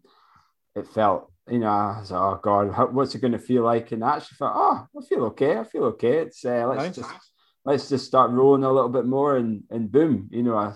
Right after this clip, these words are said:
Speaker 1: I started, I started feeling quite strong again. And, you know, it was quite warm again, a really warm day, but I'm coping really well in the heat, which is promising for, you know, the, the event in, on the twenty-first of August,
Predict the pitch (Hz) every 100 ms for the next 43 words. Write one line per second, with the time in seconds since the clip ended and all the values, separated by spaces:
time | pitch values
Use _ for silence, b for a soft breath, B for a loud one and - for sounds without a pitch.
0 | - _ 113 - 123 107 98 - _ _
1 | _ _ _ 110 - 123 98 - 120 110
2 | 104 117 85 - 127 190 208 165 113 95
3 | 104 98 - 135 120 107 - 143 107 117
4 | 135 147 123 127 147 135 120 127 123 123
5 | 117 113 143 147 - 104 - _ _ _
6 | _ _ - 127 - 220 156 131 123 104
7 | 135 180 180 117 110 - 104 - 104 92
8 | - - _ _ _ - 117 113 104 104
9 | 95 92 98 90 90 _ 110 101 92 92
10 | 95 - 95 95 90 104 101 82 95 92
11 | 90 - 98 90 - 85 85 - 98 -
12 | 92 95 107 107 -